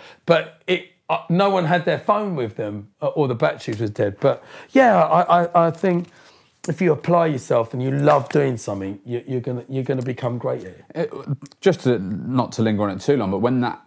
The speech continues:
Speaker 2: period happened, when you had to move studio and you were struggling for money and you had some bereavement,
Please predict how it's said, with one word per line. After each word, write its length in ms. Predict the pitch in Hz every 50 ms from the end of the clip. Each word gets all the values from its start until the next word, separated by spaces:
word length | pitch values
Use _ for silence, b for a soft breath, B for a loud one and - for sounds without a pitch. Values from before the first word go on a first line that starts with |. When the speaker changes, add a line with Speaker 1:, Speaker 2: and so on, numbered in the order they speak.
| - - -
Speaker 2:
period 340 | - 143 147 135 113 104 85
happened, 380 | 95 95 92 - 92 85 85
when 120 | 87 87 87
you 340 | 90 90 87 87 87 85 82
had 160 | 95 101 87
to 100 | - -
move 320 | 90 87 87 90 87 85
studio 760 | - - - 101 95 92 90 90 90 90 90 87 87 85 87 87
and 380 | - - 87 85 85 87 87 -
you 120 | 90 87
were 300 | 85 87 87 87 85 82
struggling 420 | 80 - - 107 98 87 85 90 85
for 120 | - 101
money 360 | 90 90 92 90 90 90 90 92
and 100 | 92 90
you 60 | 90
had 140 | 98 98 90
some 140 | - 95 85
bereavement, 420 | 90 92 95 101 95 95 90 87